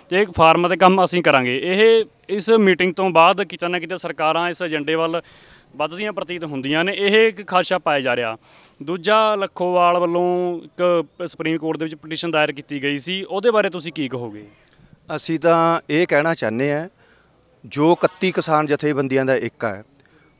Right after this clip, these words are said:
Speaker 2: ਜੋ ਉੱਥੇ ਬੈਠ ਕੇ ਗੱਲਾਂ ਤੈਅ ਹੁੰਦੀਆਂ, ਅਸੀਂ ਉਹਦੇ 'ਤੇ ਫੁੱਲ ਚੜ੍ਹਾ ਕੇ ਸੰਘਰਸ਼ ਨੂੰ ਹੋਰ ਵੱਡਾ ਵਿਸ਼ਾਲ ਕਰਕੇ ਇਹਨੂੰ ਤਿੱਖਾ ਕਰੀਏ। ਇਹਦੇ 'ਚ ਕੋਈ ਦੋ ਰਾਇ ਨਹੀਂ ਵੀ ਜਿਹੜਾ ਇਹ ਕਹਿੰਦੇ ਆ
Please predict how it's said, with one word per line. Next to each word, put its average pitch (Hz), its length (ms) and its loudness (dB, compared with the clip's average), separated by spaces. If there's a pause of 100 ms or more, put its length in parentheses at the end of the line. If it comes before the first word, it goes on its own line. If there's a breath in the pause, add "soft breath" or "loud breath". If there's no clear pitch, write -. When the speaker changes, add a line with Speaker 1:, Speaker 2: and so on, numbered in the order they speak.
Speaker 2:
ਜੋ 151 220 4
ਉੱਥੇ 208 380 4
ਬੈਠ 180 260 6
ਕੇ 185 120 2
ਗੱਲਾਂ 147 320 4
ਤੈਅ 139 240 2
ਹੁੰਦੀਆਂ, 127 500 -2
ਅਸੀਂ 175 280 -4
ਉਹਦੇ 156 200 4
'ਤੇ 202 120 4
ਫੁੱਲ 131 340 0
ਚੜ੍ਹਾ 165 340 2
ਕੇ 160 260 0
ਸੰਘਰਸ਼ 185 540 2
ਨੂੰ 143 280 -2
ਹੋਰ 131 460 4
ਵੱਡਾ 127 420 4
ਵਿਸ਼ਾਲ 113 440 -2
ਕਰਕੇ 160 520 -2 (420 loud breath)
ਇਹਨੂੰ 202 300 6
ਤਿੱਖਾ 185 320 6
ਕਰੀਏ। 98 360 -4 (500 soft breath)
ਇਹਦੇ 180 240 6
'ਚ 220 100 -2
ਕੋਈ 233 400 4
ਦੋ 208 240 10
ਰਾਇ 180 260 8
ਨਹੀਂ 170 300 0 (380 soft breath)
ਵੀ 170 100 0
ਜਿਹੜਾ 190 320 8
ਇਹ 226 100 8
ਕਹਿੰਦੇ 202 420 6
ਆ 196 280 4